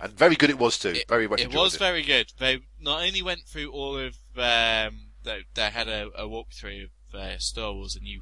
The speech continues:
Speaker 2: Hope, uh, better known as just Star Wars. Um, but they also included a, uh,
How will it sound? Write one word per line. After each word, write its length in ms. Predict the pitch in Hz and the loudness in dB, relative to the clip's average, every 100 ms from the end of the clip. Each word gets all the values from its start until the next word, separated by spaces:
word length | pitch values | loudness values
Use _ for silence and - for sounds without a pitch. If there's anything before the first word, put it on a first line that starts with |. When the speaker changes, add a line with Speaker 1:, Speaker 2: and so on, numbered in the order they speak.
| - | -6
Speaker 2:
Hope, 360 | 104 92 - - - - - - - - | -4 -6 -10 -16 -16 -16 -16 -16 -18 -10
uh, 240 | 95 95 92 | -2 -2 0
better 340 | 113 - 107 | 0 0 -2
known 240 | 104 101 | -2 -4
as 160 | 92 - | -6 -8
just 260 | - 92 - - - | -6 -8 -10 -12 -4
Star 420 | - 107 98 95 | -2 -2 -4 -6
Wars. 340 | 87 85 87 - - - - - - - | -10 -12 -12 -14 -12 -12 -12 -14 -14 -2
Um, 600 | 104 107 107 107 110 117 | 2 4 4 0 -4 -8
but 180 | 123 123 | -8 -2
they 240 | 123 123 - | 2 2 0
also 520 | 147 180 180 - 143 | -4 -2 -2 0 2
included 1000 | 131 120 117 - 143 135 127 110 101 95 - - - - - - | 0 -2 -8 -4 -2 -2 -2 -2 -2 -4 -8 -14 -14 -16 -14 -6
a, 760 | 101 107 107 104 104 104 104 101 - | 0 2 2 2 2 0 -2 -6 -4
uh, 460 | 104 101 101 101 | -2 -2 -2 -4